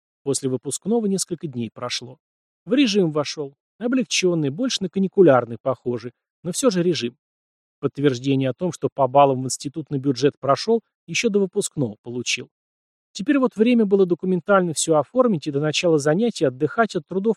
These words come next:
праведных, в самом себе поковыряться.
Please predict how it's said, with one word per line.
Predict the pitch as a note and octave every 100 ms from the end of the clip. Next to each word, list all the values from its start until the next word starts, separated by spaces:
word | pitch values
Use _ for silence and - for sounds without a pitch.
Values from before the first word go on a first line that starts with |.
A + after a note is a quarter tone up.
| -
праведных, | C#3+ C3+ B2+ B2+ C3 _ _ _
в | -
самом | G#3 C#4
себе | B3 G3+ A#2+
поковыряться. | - - B2+ B2 A2 A#2+ -